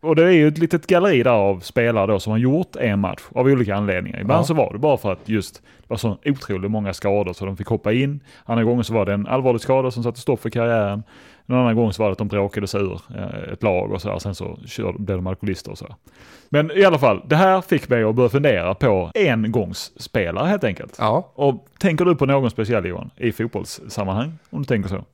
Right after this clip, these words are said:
Speaker 2: Ja, eh, alltså man tänker ju direkt att det skulle vara väldigt deppigt och att det finns möjligheter till bra berättelser där. Jag gissar att de här N F L-spelarna, de, de var ex-spelare så att säga,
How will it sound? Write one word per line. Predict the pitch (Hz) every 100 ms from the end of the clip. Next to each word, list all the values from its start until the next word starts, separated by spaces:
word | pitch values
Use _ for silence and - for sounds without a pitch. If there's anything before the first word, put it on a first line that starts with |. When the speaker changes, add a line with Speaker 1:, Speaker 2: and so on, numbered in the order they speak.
| _
Speaker 2:
Ja, | 156 175 131 139 175 - - -
eh, | 139 127 127 120 117 117 123
alltså | 135 143
man | 143 143
tänker | 139 156 120 170
ju |
direkt | 175 180 -
att | 127
det |
skulle | - 143
vara | 127
väldigt | 127 113
deppigt | 123 - - - 220 - - - _
och | 139
att | 123 -
det | 131
finns | 120 127 117
möjligheter | 135 123 110 110 - 120
till | 113 - 117 110 110 107
bra | 123 117
berättelser | 120 120 - - 117 -
där. | 170 - - _ _ _ _
Jag | 135
gissar | 135 143 147
att | 165
de | 175
här | 139
N | 120
F | 120
L-spelarna, | 127 117 120 110 113 113 120 - - - -
de, | 147 - 123 - -
de | 135 123
var | 120 120
ex-spelare | 135 - - - 117 113 160
så | 147
att | 131
säga, | -